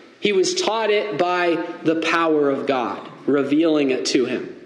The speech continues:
How did he know that? How did he know that when every, when so many were blind to that truth? He said, "My Father, which is in heaven, has revealed this unto you."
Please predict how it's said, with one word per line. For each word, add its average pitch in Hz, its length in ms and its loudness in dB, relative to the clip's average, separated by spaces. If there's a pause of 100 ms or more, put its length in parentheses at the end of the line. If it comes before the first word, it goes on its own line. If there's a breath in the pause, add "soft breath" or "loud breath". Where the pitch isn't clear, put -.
(120)
How 277 260 2
did 277 140 2
he 277 160 2
know 302 280 2
that? - 280 -4
How 226 160 0
did 285 120 0
he 294 80 2
know 285 220 2
that 220 240 0
when 208 240 0
every, 254 540 0
when 208 180 2
so 247 340 0
many 254 600 -2
were 202 500 2
blind 151 1040 0
to 156 100 2
that 151 280 0
truth? 135 360 2
He 139 100 0
said, 139 540 0
"My 135 120 6
Father, 180 760 0 (280 loud breath)
which 151 180 4
is 151 140 2
in 139 100 2
heaven, 131 360 0
has 123 240 0
revealed 120 420 2
this 113 200 -2
unto 107 280 -4
you." 110 200 -8